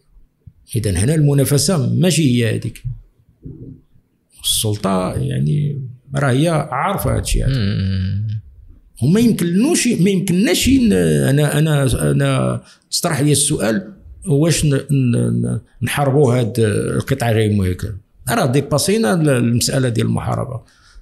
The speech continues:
Speaker 1: دابا خصنا كيفاش أنه، آه، هذاك القطاع غير مهيكل، يعني،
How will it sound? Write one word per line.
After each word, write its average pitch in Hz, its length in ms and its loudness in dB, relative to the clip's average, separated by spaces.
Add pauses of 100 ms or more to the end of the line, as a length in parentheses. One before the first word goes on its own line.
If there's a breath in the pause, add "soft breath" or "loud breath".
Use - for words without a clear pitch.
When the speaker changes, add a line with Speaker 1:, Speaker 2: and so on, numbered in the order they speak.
(220 soft breath)
Speaker 1:
دابا 110 280 0
خصنا 147 240 0
كيفاش 208 520 0 (420)
أنه، 135 640 2 (220)
آه، 123 500 -2
هذاك 165 400 2
القطاع 151 360 -2
غير 127 140 2
مهيكل، 139 500 0 (540)
يعني، 151 460 0